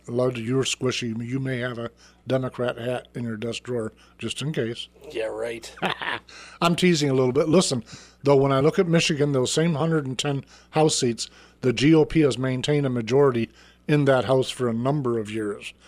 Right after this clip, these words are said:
Speaker 1: Uh, better than a decade, I believe, if not very close. So if you're a Democrat in Michigan and you're running around talking about abortion till birth,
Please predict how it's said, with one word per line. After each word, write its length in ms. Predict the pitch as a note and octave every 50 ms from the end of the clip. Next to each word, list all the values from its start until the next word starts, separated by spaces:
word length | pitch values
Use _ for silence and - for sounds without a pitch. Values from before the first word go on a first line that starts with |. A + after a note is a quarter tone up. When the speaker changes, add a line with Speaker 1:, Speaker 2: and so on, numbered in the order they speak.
| - _ _ _ _ _ -
Speaker 1:
Uh, 180 | - B2 A#2+ - - _ _ _ -
better 480 | - B2+ C3+ C#3+ A#2+ B2+ C#3 C#3 C#3+ C#3
than 140 | C3+ B2+ A#2+
a 80 | A2+
decade, 360 | G#2+ C3+ C#3+ C3+ - A#2+ A2 A2
I 120 | A2 A2
believe, 520 | G#2 F#2+ G#2 A2+ B2 B2+ A#2+ A2 F#2+ F#2 - - - - _ -
if 160 | D3+ C3+ -
not 200 | B2+ C3+ C#3 B2+
very 220 | A#2+ B2 A#2+ A#2 A2
close. 480 | - - C#3+ B2 A2 G#2+ - - - _ - - - - - _ _
So 220 | - - C#3+ C#3 B2+
if 100 | - C3+
you're 160 | C#3+ C#3 C3+
a 100 | B2+ A#2+
Democrat 680 | A2 B2 D3+ G3 G#3+ F3+ - C#3 B2+ A#2+ A#2 - - - _ -
in 220 | E3 C#3+ C3 B2
Michigan 480 | B2 A#2 - - A#2 G2 G#2+ G#2+ A#2+ - - - - - - _ _ -
and 160 | C3+ C3+ C3+
you're 140 | C3+ C3+ B2+
running 280 | B2 C3 C#3+ D3 C#3
around 260 | C3+ C3+ C3+ C3+ B2+ -
talking 340 | - C#3 C3+ - - C3
about 200 | B2+ A#2+ C3 A#2+
abortion 460 | A#2 A2+ G#2+ B2+ C3+ C3+ - C#3+ B2 A#2
till 180 | - B2 A#2
birth, 400 | G#2 G2+ D3 D3+ A#2+ A#2 - -